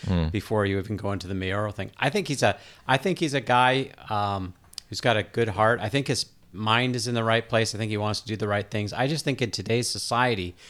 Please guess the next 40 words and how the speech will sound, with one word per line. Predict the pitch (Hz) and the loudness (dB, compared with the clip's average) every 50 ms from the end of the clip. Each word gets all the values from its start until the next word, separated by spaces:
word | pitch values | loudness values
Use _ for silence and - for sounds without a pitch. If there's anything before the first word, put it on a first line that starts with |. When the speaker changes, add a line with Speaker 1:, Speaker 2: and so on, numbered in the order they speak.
| - - _ _ | -20 -20 _ _
Speaker 2:
getting | - 120 117 127 | 0 2 4 4
away | 127 120 117 110 | 4 4 2 2
from | 95 101 92 | 0 -2 -2
sports | - - - - 107 110 101 - - | -4 -4 -2 0 0 0 0 -2 -2
a | 95 | -2
little | 98 117 120 123 110 | -2 -2 -2 -2 -2
bit, | 85 98 95 92 95 - - - - - - _ _ | -4 -2 -2 -2 -4 -6 -10 -20 -20 -20 -20 _ _
it's | - 113 107 - - | -6 -4 -4 -4 -4
too | - - 147 156 160 | -2 0 0 0 0
hard | - - - 151 151 147 127 117 117 107 - | -2 -2 0 2 4 6 6 4 4 2 0
to | - 120 | -4 -4
get | 101 113 113 - - - | -2 0 -2 -2 -2 -4
anything | 120 120 123 135 127 - 135 127 123 117 98 104 104 | -2 -2 0 0 0 0 -2 -2 -2 -2 -2 -2 0
major | 110 113 120 120 98 107 107 98 | 0 2 2 0 -2 -2 -4 -4
done | 87 101 95 92 92 90 90 92 95 92 - - _ _ _ _ _ _ - | -4 -2 -2 -2 -2 -2 -4 -6 -6 -8 -12 -16 _ _ _ _ _ _ 0
government-wise | 117 117 123 123 123 117 107 104 101 101 104 104 104 92 | 2 2 4 4 2 2 0 0 2 2 2 2 2 0
with | 92 92 95 | -4 -6 -4
anything, | 98 110 113 113 101 - 95 85 | -2 0 0 0 -2 -4 -6 -4
whether | 87 95 98 98 104 104 | -4 -2 0 0 0 0
it's | 101 95 - - | 0 0 -2 -2
an | 98 95 | -2 -2
arena, | 95 92 101 120 127 131 135 131 131 127 | -2 0 0 2 2 2 2 2 2 2
whether | 117 107 104 101 101 | 2 2 2 2 0
it's | 98 - | -2 -2
passing | - - 104 101 95 - - 101 | -2 0 0 0 0 -2 -4 -4
legislation, | 98 98 90 101 98 - - - 120 120 120 - - 120 113 113 113 107 - - - - - - _ | -4 -4 -4 -6 -6 -6 -2 0 0 0 0 0 -2 0 0 0 -2 -4 -6 -12 -20 -20 -20 -14 _
no | - 123 | 0 2
matter, | 120 135 147 156 151 147 147 - | 4 6 6 6 4 2 0 -2
it's | 147 139 - - | -4 -4 -2 0
just, | - 175 175 - - - - - - - _ | 0 0 0 0 -2 -8 -16 -20 -20 -18 _
it's | - 127 120 - | -4 -2 0 2
impossible | 143 127 117 - - - 143 143 151 170 156 - - 143 135 127 113 | 2 2 2 0 -2 2 2 4 4 4 2 0 -2 0 0 0 0
now | 107 107 101 92 90 90 90 92 98 - _ _ _ _ | 0 0 0 0 0 0 -2 -2 -4 -6 _ _ _ _
to | - - 120 | -2 -2 2
get | 117 120 120 - | 2 2 0 0
anything | - 127 131 139 147 143 - 139 127 120 107 | 0 0 2 2 2 0 0 -2 -2 0 0
done. | 110 104 92 92 | 0 0 0 0
And | 98 110 | 0 2
I | 120 131 | 2 4
don't | 131 123 | 2 2